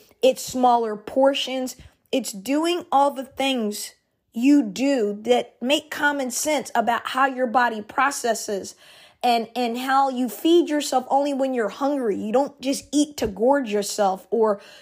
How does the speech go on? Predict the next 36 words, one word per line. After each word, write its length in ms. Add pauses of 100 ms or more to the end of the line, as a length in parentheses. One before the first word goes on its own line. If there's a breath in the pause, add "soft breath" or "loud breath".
(120)
drink 480
all 140
the 120
time, 320
but 100
having 420
good 220
wine 600
is 120
a 80
staple 500
throughout 400
all 220
the 100
cultures. 520 (380 soft breath)
But 120
again, 380
doing 300
it 140
in 120
a 40
way 200
that's 200
connected. 540
They're 120
connected 640
to 120
their 160
food 460
and 140
they're 100
in 200
control 560
of 120
their 140
food. 440